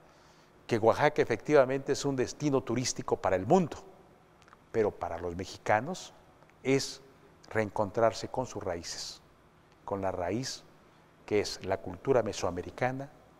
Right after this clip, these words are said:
y la cultura occidental, que en su fusión crea una cultura híbrida y a un mexicano excepcional.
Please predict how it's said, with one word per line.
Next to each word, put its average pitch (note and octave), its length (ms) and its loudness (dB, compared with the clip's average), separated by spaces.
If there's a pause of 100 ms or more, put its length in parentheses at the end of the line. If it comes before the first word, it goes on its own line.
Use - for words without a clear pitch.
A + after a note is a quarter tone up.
(460)
y C#3 260 0 (100)
la G2 180 0
cultura G#2 340 -4
occidental, G2+ 760 -2 (560)
que G#2+ 120 -4
en G2 100 -6
su - 160 -2
fusión A#2 540 -2 (560)
crea B2 240 6
una A2 200 0
cultura G2 440 -2
híbrida D3+ 520 -2 (520)
y G2+ 100 -2
a G2 60 4
un A#2 140 0
mexicano G2+ 560 -2
excepcional. - 640 -8